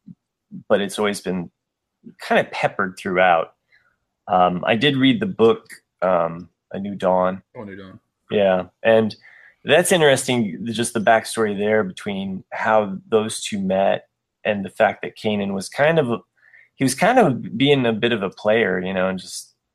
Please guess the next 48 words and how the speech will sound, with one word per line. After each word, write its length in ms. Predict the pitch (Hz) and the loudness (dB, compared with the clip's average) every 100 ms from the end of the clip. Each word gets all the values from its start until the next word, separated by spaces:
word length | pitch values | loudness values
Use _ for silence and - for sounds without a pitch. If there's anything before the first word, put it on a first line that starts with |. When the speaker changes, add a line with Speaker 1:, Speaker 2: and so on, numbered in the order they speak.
| _ _ _ _ - | _ _ _ _ -12
Speaker 1:
kind, 240 | - 123 120 - - - | -2 0 0 -6 -14 -16
<laughs> 300 | - - - | -16 -20 -2
kind 260 | 156 170 | 4 6
of 200 | 175 151 | 4 2
following 500 | - 156 143 151 139 123 | 2 6 6 6 4 -2
Hera 340 | 131 135 117 | 0 2 2
around, 360 | 101 107 117 110 | 4 2 2 0
like, 180 | 101 98 | -4 -6
trying 300 | - 110 101 | -6 -4 -2
to, 280 | 92 87 - _ _ _ _ | -4 -4 -8 _ _ _ _
to 60 | - | -6
get 180 | 107 - | -4 -4
with 160 | 98 | -6
her. 280 | 95 92 92 | -6 -6 -8
You 100 | - | -10
know, 120 | 104 104 | -6 -2
he 80 | |
wasn't 320 | 131 147 151 139 | 2 2 2 2
really, 440 | 143 135 127 120 - 113 _ - | 2 4 2 -2 -10 -20 _ -20
Speaker 2:
<laughs> 420 | _ _ _ - | _ _ _ 0
Speaker 1:
I 60 | 156 | 4
mean, 200 | 175 180 | 6 8
that's 260 | 180 185 | 6 6
how 100 | 220 | 2
they, 100 | 196 | 2
how 240 | 208 202 214 | 4 4 0
they 100 | 214 | -2
play 240 | 190 208 | -4 -4
it 60 | 202 | -2
in 80 | 190 | -4
the 80 | 180 | -4
book, 360 | 165 233 - | -2 -2 -2
is 200 | 120 110 | -8 -8
that 160 | 117 117 | -8 -8
he's 240 | 120 123 | -6 -6
a 60 | 123 | -8
bit 280 | 117 123 - | -6 -8 -6
more 300 | 131 127 135 | -4 0 0
of 120 | 123 | 0
a, 460 | 123 120 117 113 107 _ _ _ | 2 2 2 -2 -10 _ _ _
of 100 | 117 | -6
a 60 | 117 | -6
cad. 460 | - 120 135 120 98 | -4 0 2 0 -2
He's 200 | 101 - | -10 -12
just 220 | 107 - | -10 -4
like, 240 | 98 92 _ _ _ _ _ _ _ - | -4 -4 _ _ _ _ _ _ _ -10
you 120 | 110 | -6
know, 260 | 90 87 | -4 -6